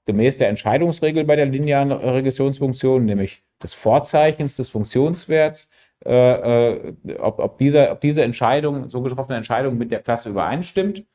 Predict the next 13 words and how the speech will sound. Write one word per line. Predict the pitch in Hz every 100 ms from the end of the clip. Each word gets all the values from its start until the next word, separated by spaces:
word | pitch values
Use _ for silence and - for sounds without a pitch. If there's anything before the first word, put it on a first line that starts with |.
| _ _ _ -
Wenn | 95 131 180 185 - _ _
sie | 135
übereinstimmt, | 120 78 117 180 - 180 190 190 _ _
dann | 113 110
gibt | 127 135
die | 117
Loss-Funktion | 123 - 117 113 104 101
null | 95 120
zurück. | 147 165 170 -
Es | -
gibt | 156 165 -
keinen | 135 135 147
Verlust. | 131 98 95 175 - - _